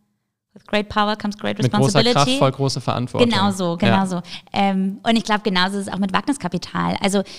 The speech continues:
Speaker 1: für uns steht halt immer das Produkt total im Mittelpunkt. Deshalb war es für uns auch klar, dass wir Wagniskapital aufnehmen wollen und uns nicht nur selbst finanzieren möchten, ähm, über unser Revenue-Modell, weil wir eben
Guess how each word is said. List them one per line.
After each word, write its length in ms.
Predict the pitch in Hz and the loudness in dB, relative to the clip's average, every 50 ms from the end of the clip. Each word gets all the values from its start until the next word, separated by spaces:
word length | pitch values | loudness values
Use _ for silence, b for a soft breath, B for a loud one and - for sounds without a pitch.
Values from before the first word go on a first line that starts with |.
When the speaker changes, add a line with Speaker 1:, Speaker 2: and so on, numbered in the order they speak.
| B B B | B B B
Speaker 1:
für 160 | - 233 214 | -2 0 2
uns 220 | 214 240 247 240 | 2 2 2 2
steht 200 | - 240 220 208 | 0 -2 -2 0
halt 140 | 208 196 196 | -2 -2 -2
immer 180 | 208 202 202 202 | 0 0 0 0
das 200 | 190 185 - - | 0 -2 -6 -8
Produkt 340 | - - 190 202 196 - | -6 -4 -4 -4 -4 -4
total 380 | - 190 - - 185 185 185 180 | -6 -6 -6 -2 0 0 0 0
im 80 | 180 180 | -2 -2
Mittelpunkt. 400 | 175 175 185 170 - 170 170 170 | -4 -4 -4 -6 -4 -4 -2 -2
Deshalb 220 | 175 - 185 180 | -2 -2 0 0
war 80 | 180 180 | 0 -2
es 100 | - - | -2 -2
für 80 | 202 | -2
uns 100 | 196 196 | -2 -2
auch 160 | 214 - 190 | -2 -4 -6
klar, 240 | - - - 190 190 | -4 -2 0 0 0
dass 160 | 196 190 - | 0 0 -2
wir 80 | 196 185 | -2 -2
Wagniskapital 680 | 185 180 180 - 190 - - 180 - 185 - 175 185 185 | -2 -2 -2 -4 -6 -6 -6 -8 -8 -6 -4 -2 -2 0
aufnehmen 420 | - 202 214 - 240 240 233 226 220 | 0 0 0 0 0 0 2 0 0
wollen 300 | 214 214 214 220 233 220 B B B B B B B | 0 0 0 0 -2 -4 B B B B B B B
und 140 | 214 208 208 | 0 0 0
uns 160 | 208 202 208 | 0 0 -2
nicht 200 | 208 202 208 - | -4 -4 -4 -2
nur 140 | 208 196 185 | -2 -2 0
selbst 280 | 180 196 226 - - | 0 -2 -2 -2 -2
finanzieren 520 | - 254 240 226 226 233 - - 226 220 220 | -2 -2 0 0 -2 -2 -4 -4 -2 0 0
möchten, 520 | 214 214 214 - - 233 226 226 233 233 - - - | 0 -2 -2 -4 -4 -4 -4 -2 -4 -6 -6 -4 -2
ähm, 380 | 190 185 185 185 185 190 190 190 _ _ - - | -2 0 0 -2 -2 -4 -6 -8 _ _ -10 -6
über 160 | 202 190 190 | -4 -2 -2
unser 240 | 196 185 190 185 185 | -2 -2 -2 -2 -2
Revenue-Modell, 600 | 190 202 220 226 226 220 226 214 214 214 214 214 220 - _ _ _ _ _ _ _ _ _ _ _ _ _ _ _ _ _ _ _ _ _ _ - | -2 0 0 0 0 0 0 0 -2 -2 -4 -4 -6 -12 _ _ _ _ _ _ _ _ _ _ _ _ _ _ _ _ _ _ _ _ _ _ -2
weil 160 | 196 202 220 | -2 0 2
wir 120 | 240 233 | 2 0
eben 360 | - 220 190 185 214 196 185 | 0 -2 -2 0 -2 -2 -2